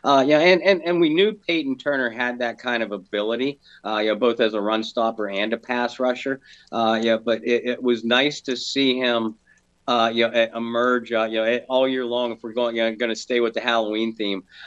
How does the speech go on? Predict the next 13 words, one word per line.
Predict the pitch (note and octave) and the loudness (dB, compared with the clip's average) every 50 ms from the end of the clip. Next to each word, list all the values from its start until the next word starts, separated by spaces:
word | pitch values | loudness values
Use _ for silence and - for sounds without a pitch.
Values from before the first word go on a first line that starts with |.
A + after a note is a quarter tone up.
| - - | -6 -2
uh, | A2+ G#2+ G#2 G#2+ | 0 0 2 2
you | A2+ A2 | 2 0
know, | G#2+ | 2
e-, | A2 A2 A2 A2 | 2 2 0 0
all | A2 B2 B2 B2+ B2 | 2 2 2 4 4
year | B2 A#2+ A#2 A2+ | 4 2 2 2
long | A2+ A#2 A#2+ A#2 A2+ | 2 2 2 2 0
he's | A#2+ A2 | -2 -4
been | G#2 A2+ G#2+ G2+ | -4 -6 -8 -8
playing | - C3 A#2+ A2+ A2+ G#2+ | -4 -4 -2 0 0 -2
the | G#2+ G#2+ G#2+ | -2 -4 -4
Invisible | G#2 G2+ A2+ A2+ A2 A2 F#2+ G#2 G2+ | -4 -4 -4 -4 -4 -6 -8 -6 -6
Man. | G2+ G2+ G#2+ G#2+ G#2+ G#2 G2 F#2 | -2 -2 0 0 0 -2 -2 -4